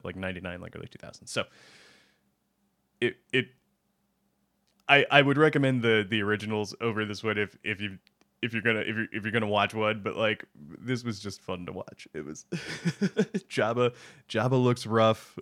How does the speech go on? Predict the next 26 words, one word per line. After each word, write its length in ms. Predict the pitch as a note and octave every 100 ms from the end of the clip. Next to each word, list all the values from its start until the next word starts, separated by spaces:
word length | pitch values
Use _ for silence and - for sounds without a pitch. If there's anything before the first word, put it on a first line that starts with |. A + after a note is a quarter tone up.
| -
Um, 840 | A2 G2+ G2+ G2 G2+ G2+ A2+ C#3 _ _
some 200 | - A2+
of 60 |
the 80 | A2
C 220 | - A2+
G 200 | G#2 G#2+
I, 380 | G2+ G2+ G2+ G2+
like, 180 | A2 G#2+
all, 280 | G#2 A2 G#2+
like, 180 | A2+ A2 -
all 180 | - A#2
the 100 | A#2
dewbacks 520 | G#2 G#2+ G#2+ G#2 G#2
they 120 | - G#2
just 160 | A2
seem 160 | - G#2
to 160 | G2
add 220 | G2 G2+ G2+
to 80 |
random 380 | G2 G2 G2 F#2
scenes 460 | - G2+ F#2+ G2+ -
is 200 | F2+ -
hilarious. 580 | F#2+ F#2+ F#2+ G2 G2+ -
So 180 | - E2+
<laughs> 20 |
it's, 280 | C3+ -